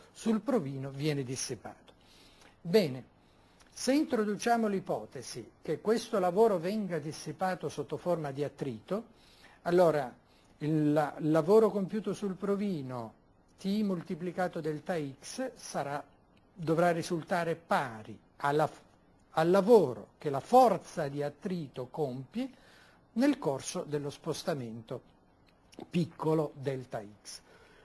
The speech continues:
La forza di attrito è per definizione pari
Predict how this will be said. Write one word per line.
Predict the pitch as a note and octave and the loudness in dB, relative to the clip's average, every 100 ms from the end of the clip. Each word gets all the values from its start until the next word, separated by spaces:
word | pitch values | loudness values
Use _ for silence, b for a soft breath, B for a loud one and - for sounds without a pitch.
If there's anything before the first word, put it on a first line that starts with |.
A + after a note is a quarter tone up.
| - | 2
La | E3+ | 2
forza | - E3 - F#3 | 6 4 4 -2
di | G#3+ | 0
attrito | C#3+ A3 A#3 A3 A3 - | -4 -2 -4 0 -2 -2
è | D3 | -4
per | D#3+ C#3+ | -4 -4
definizione | D#3 D3+ D#3+ D#3+ - F3 D#3+ D3+ | -6 -4 -6 -6 -6 -4 -4 -4
pari | - D#3+ B2 A#2+ A2+ | -2 -2 -2 -8 -10